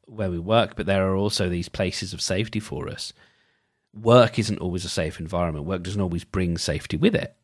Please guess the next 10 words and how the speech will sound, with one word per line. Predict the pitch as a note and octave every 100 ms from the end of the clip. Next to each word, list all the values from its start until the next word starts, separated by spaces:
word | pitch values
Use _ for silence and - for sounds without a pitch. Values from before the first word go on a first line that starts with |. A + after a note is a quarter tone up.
| _ _ _ _ _ _ _ _ _
So | -
it's | A#2+ -
really | C3 B2+ C3 C3+ B2+
important | A2+ A2 B2 B2 - D#2+ -
to | - G2+ F#2
try | - - G#2+ G2
and | G2 F2+ F#2 - - _ _ _ _
find | _ - F#2 F#2 F2 G2
ways | F#2+ F#2+ D#2+ C#2+ D2 - - - - _ _ _ _ _ _
to | - G#2+ F2+ E2 E2 D#2+ D#2+